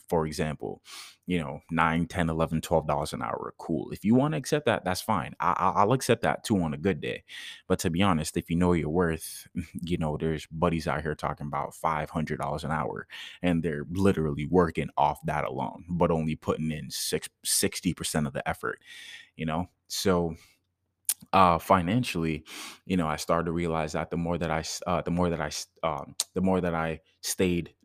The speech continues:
disciplined and dedicated to raise my financial I Q,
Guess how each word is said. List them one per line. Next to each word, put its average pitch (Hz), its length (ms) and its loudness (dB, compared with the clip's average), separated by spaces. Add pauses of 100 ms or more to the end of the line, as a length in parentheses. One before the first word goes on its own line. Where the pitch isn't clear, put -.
disciplined 80 540 -2
and 76 120 -4
dedicated 80 540 -2
to 76 120 -8
raise 80 340 -2
my 85 160 4
financial 80 540 0
I 76 100 0
Q, - 340 2